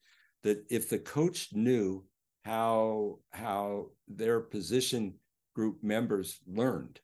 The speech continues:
individually and collectively, they could actually teach in their learning impressions that a-, accelerated that. And imagine if you had a ball game on Thursday night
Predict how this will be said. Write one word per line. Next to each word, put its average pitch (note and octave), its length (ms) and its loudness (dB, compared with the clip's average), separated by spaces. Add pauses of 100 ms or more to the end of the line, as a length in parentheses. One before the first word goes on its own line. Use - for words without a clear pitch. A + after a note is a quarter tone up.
(300)
individually A#2 920 2
and G#2 200 -6
collectively, F2+ 640 -6 (360)
they C3 80 4
could D#3+ 320 -2
actually A#2 720 -4 (120)
teach - 580 -6 (640)
in B2 160 2
their A2+ 180 2
learning B2 320 2
impressions F2 600 -12 (360)
that G#2+ 260 0
a-, G#2 280 -10
accelerated G2+ 800 -2
that. C#2+ 220 -14 (380)
And A#2 80 -4
imagine C#3 520 2
if A#2+ 160 -2
you A#2+ 360 0
had A2+ 440 -2
a G#2 60 -4
ball B2 340 2
game G#2 420 -4 (120)
on G#2 200 -2
Thursday C#3 520 0
night E2+ 380 -8